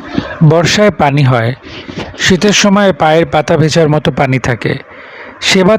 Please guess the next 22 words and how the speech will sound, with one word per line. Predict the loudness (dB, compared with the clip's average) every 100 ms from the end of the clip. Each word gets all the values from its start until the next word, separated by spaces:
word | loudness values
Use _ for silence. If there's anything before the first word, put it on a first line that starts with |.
| 2
তরাই | 2 2
নদীতে | 2 2 2 0
প্রচুর | 0 0 0 0
পানি | 0 -2 0
ছিল। | -2 -2 -2 -2 -8 -20 -20 -20 -20 -20 -4 0
জেলেরা | 2 4 4 2
সারাদিনই | 2 0 2 2 2
জাল | 2 2
ফেলে | 2 0 2
মাছ | 2 0 0
ধরত। | -2 -2 -2 -4 -4 -10 -18 -18 -20 -20 -20 -20 -2
তরাই | 2 2 4
নদীর | 2 2 2
বোয়াল | 2 2 2
মাছ | 2 0
অত্যন্ত | -2 -2 -2 -2 0
সুস্বাদু। | 0 0 0 0 -2 -2 -4 -6 -20 -20 -20 -20 -20 -6 0
জেলেরা | 2 4 4 4
ভোরবেলায় | 2 2 2 2 2
মাছ | 0 -2 0
দিয়ে | 2 2
যেত, | 2 -2 -6